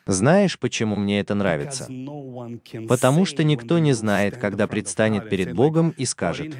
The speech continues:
Speaker 2: have
Speaker 1: О, у меня
Speaker 2: opportunity."
Speaker 1: не было возможности.
Speaker 2: We all have opportunities
Speaker 1: У всех нас есть возможность любить Его,
Speaker 2: to spend
Speaker 1: проводить
Speaker 2: time.
Speaker 1: с Ним время.
Speaker 2: But what, what, what, what are
Speaker 1: Но
Speaker 2: we
Speaker 1: что
Speaker 2: doing?
Speaker 1: мы делаем сейчас?
Speaker 2: Mm, that's a good question.
Speaker 1: Это хороший вопрос.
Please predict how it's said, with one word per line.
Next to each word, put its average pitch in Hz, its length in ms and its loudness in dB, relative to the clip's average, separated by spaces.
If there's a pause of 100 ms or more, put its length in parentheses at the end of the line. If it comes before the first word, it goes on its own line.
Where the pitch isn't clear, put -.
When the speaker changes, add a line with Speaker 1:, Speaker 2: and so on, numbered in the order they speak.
(120)
Speaker 2:
have - 40 -
Speaker 1:
О, 120 240 4
у 104 80 -6
меня 107 260 0
Speaker 2:
opportunity." - 20 -2
Speaker 1:
не 104 160 0
было 90 180 -2
возможности. 82 720 -4
Speaker 2:
We 107 100 -10
all 110 340 -12
have 101 120 -12
opportunities 101 640 -14
Speaker 1:
У 135 80 4
всех 180 400 2
нас 147 300 2
есть 110 260 -2
возможность 95 640 -2
любить 104 420 -2
Его, 82 280 -2
Speaker 2:
to 120 60 -12
spend 110 40 -14
Speaker 1:
проводить 92 440 0
Speaker 2:
time. - 40 -6
Speaker 1:
с - 80 -2
Ним 98 220 2
время. 82 380 -2 (600)
Speaker 2:
But 120 120 -14 (100)
what, 135 160 -12 (180)
what, 131 160 -10 (120)
what, 113 240 -12
what 143 180 -6
are - 40 -4
Speaker 1:
Но 110 100 4
Speaker 2:
we 107 40 4
Speaker 1:
что 123 220 2
Speaker 2:
doing? 170 40 6
Speaker 1:
мы 170 120 4
делаем 104 420 2
сейчас? - 560 -10 (480)
Speaker 2:
Mm, 117 280 -16 (260)
that's 180 180 -16
a 151 40 -10
good 156 180 -10
question. 160 440 -14 (380)
Speaker 1:
Это 156 280 2
хороший 107 480 0
вопрос. 85 480 -4